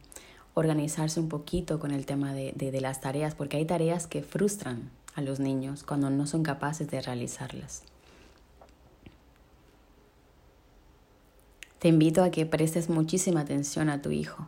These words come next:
Es mejor que seas tú el que le ayude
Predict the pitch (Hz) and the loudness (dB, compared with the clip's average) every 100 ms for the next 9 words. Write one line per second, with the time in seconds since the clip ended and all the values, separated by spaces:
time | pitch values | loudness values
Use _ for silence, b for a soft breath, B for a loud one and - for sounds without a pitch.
0 | - - - - - - - - - - | -16 -20 -20 -20 -20 -20 -20 -20 -20 -20
1 | - - - - - - - - - - | -20 -20 -20 -20 -20 -20 -20 -20 -20 -20
2 | - - - - - 175 190 190 180 175 | -20 -20 -20 -6 0 2 6 4 4 2
3 | 175 165 - 190 151 147 - 147 147 143 | 0 -2 0 2 2 0 -4 -4 0 0
4 | 139 175 165 143 139 | 0 0 0 -2 -6